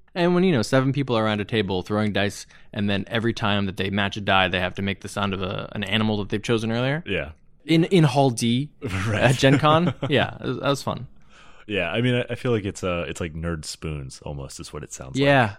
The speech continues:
Speaker 1: yeah, actually.
Speaker 2: Which sounds great fun, <laughs> frankly. <laughs>
Speaker 1: And then I also watched, uh, eight other people play Captain Sonar, which is the minimum required to play Captain Sonar.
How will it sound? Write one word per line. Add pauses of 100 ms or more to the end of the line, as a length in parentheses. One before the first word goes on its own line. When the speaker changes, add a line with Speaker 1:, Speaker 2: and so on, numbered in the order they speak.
Speaker 1:
yeah,
actually. (680)
Speaker 2:
Which
sounds
great
fun, (200)
<laughs>
frankly. (260)
<laughs> (1200)
Speaker 1:
And
then
I
also
watched, (100)
uh,
eight
other
people
play
Captain
Sonar, (180)
which
is (240)
the
minimum
required
to
play
Captain
Sonar.